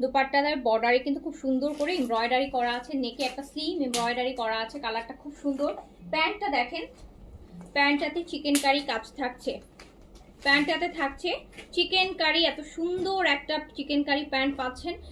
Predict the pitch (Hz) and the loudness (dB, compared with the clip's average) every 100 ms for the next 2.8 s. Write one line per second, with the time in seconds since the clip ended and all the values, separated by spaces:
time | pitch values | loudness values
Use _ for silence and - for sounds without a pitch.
0 | - 262 285 294 285 320 - 370 349 269 | -6 0 0 2 2 2 2 2 2 0
1 | - 330 277 262 254 349 - 330 339 370 | -4 -4 0 0 -2 -6 -6 -4 -2 -2
2 | 392 - 381 381 269 262 294 320 | -2 -4 -8 -4 -2 -2 -2 -4